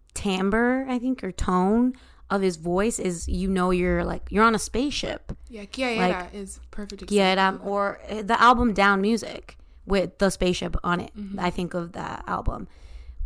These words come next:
Speaker 1: Um, his voice fits on anything.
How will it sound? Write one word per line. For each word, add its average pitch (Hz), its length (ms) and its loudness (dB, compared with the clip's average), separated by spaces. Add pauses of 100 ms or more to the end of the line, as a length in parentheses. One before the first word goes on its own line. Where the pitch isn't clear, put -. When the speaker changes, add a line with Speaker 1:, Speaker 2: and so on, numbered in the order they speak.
(460)
Speaker 1:
Um, 180 560 0 (960)
his 262 200 0
voice 247 280 2
fits - 220 -2
on 226 160 4 (100)
anything. 208 680 0